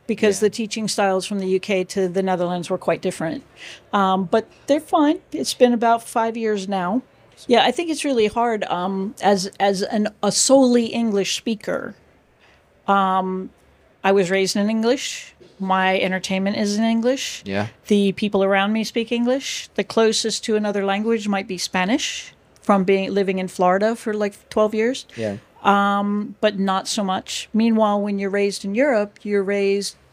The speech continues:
Speaker 1: with a lot of languages just around you. And I think that's a brilliant opportunity because it makes it easier to recognize, to, to hear, to then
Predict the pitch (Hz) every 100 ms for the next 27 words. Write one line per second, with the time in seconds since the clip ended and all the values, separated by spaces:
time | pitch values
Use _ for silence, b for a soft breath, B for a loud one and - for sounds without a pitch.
0 | - 220 226 220 208 196 196 190 190 190
1 | 185 190 - 196 - 185 214 254 247 233
2 | - - - _ _ B B B B -
3 | 202 208 208 202 196 - 190 185 214 214
4 | 202 208 208 202 202 - 185 185 185 285
5 | 262 196 - - _ 220 202 202 190 202
6 | 196 202 - 202 208 190 202 196 185 -
7 | 196 196 208 214 220 214 233 285 - -
8 | - 208 196 - - 202 - 220 214 233
9 | 233 - 202 208 208 208